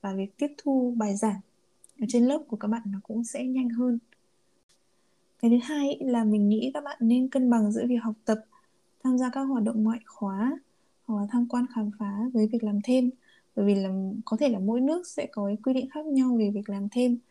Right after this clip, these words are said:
Còn ở tại Nhật Bản ấy, thì sinh viên trao đổi vẫn được phép đi làm thêm. Tuy nhiên là nó có giới hạn là khoảng hai mươi tám giờ một tuần. Thực ra thì về bản thân mình, mình thấy là làm thêm là cái cơ hội rất là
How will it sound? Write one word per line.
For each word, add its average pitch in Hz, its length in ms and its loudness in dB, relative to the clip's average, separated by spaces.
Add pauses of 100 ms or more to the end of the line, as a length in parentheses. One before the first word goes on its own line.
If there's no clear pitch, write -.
(280)
Còn 202 420 0
ở 196 200 -6
tại 220 120 -8
Nhật 214 200 4
Bản 208 260 2
ấy, 208 200 -6
thì 220 160 4
sinh 240 300 4
viên 240 340 6 (420)
trao 254 140 2
đổi 226 220 8
vẫn 226 160 -2
được 311 200 0
phép 339 140 -4
đi 262 140 0
làm 220 220 0
thêm. 233 300 4 (200)
Tuy 247 120 2
nhiên 247 200 4
là 226 80 2
nó 190 180 -6
có 190 240 -8
giới 202 180 -2
hạn 262 220 0 (560)
là 208 120 -2
khoảng 190 260 -6
hai 226 240 0
mươi 240 160 6
tám 190 220 -6
giờ 214 240 0
một 196 200 -8
tuần. 196 280 0 (1160)
Thực 254 80 4
ra 269 200 6
thì 233 280 6 (180)
về 233 60 4
bản 214 200 4
thân 262 140 -4
mình, 247 140 6
mình 220 160 6
thấy 214 240 2
là 233 520 0
làm 214 320 -2
thêm 269 200 2
là 240 240 2
cái 196 180 -8 (120)
cơ 262 140 0
hội 262 200 0
rất 277 180 2
là 330 80 -4